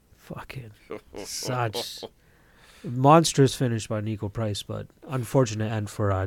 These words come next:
Speaker 1: Tim Means there.
Speaker 2: Wow.
Speaker 1: All right, thanks, thanks, Rob.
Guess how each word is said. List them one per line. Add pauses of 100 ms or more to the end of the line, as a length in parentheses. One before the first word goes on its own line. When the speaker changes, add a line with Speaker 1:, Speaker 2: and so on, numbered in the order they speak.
Speaker 1:
Tim
Means
there. (120)
Speaker 2:
Wow. (2000)
Speaker 1:
All
right,
thanks, (220)
thanks,
Rob.